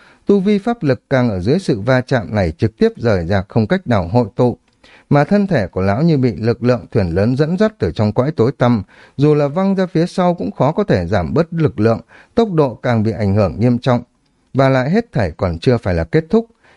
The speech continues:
nháy mắt Lăng Vân lão tổ bị đụng trọng thương, trên thuyền lớn lập tức có một người nhanh chóng lao ra.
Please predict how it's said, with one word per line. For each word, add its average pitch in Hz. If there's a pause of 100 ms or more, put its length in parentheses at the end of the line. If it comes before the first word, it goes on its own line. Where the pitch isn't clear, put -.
nháy 143
mắt 208
Lăng 180
Vân 180
lão 185
tổ 101
bị 110
đụng 123
trọng 117
thương, 131 (280)
trên 208
thuyền 139
lớn 147
lập 196
tức 214
có -
một 131
người 104
nhanh 117
chóng 117
lao 117
ra. 117